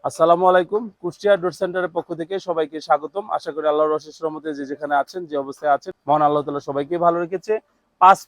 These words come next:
পিস একশো পার্সেন্ট শাড়ি যশোরের মেহগুনি সিজনিং করা চৌকাঠ বিক্রি করেছি। এটা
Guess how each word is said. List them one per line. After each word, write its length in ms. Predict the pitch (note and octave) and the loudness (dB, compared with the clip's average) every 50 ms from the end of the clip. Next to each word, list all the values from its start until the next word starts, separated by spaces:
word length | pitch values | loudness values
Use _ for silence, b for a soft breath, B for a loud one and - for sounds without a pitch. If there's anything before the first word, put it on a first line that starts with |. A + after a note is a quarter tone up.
| _ _ | _ _
পিস 220 | A3 A3 G#3 - | -8 -8 -4 -2
একশো 260 | A3 F#3+ - - G#3 F#3 | -2 -2 -2 -6 -6 -2
পার্সেন্ট 380 | G3+ G3+ - - G#3 G3 F#3 | -2 -2 -2 -2 -6 -8 -4
শাড়ি 260 | - G3 F#3+ G3 G3+ | -2 -2 -2 0 -2
যশোরের 440 | F#3+ D#3+ E3+ E3 - - F#3+ G3 G3 | -2 -2 -4 -4 -4 -4 -4 -4 -4
মেহগুনি 440 | F#3 F3+ F3+ F3+ E3 F3 F3+ F#3+ F#3 | -2 -2 -4 -4 -4 -6 -8 -8 -8
সিজনিং 420 | - - E3 E3 F3 F3+ F3+ F3 | -10 -10 -8 -6 -4 -4 -4 -4
করা 160 | D#3+ F#3 F3+ F3+ | -4 -4 -4 -4
চৌকাঠ 340 | - F3 E3 C#3 E3 E3 | -4 -6 -8 -8 -8 -10
বিক্রি 300 | D#3+ D#3+ D#3 _ E3+ E3+ | -10 -14 -18 _ -12 -10
করেছি। 400 | D#3+ F3 F3+ F3+ F3+ - - A3 | -8 -6 -6 -6 -6 -6 -6 -6
এটা 340 | G3 E3 - E3 E3 E3 E3 | -6 0 4 6 6 6 6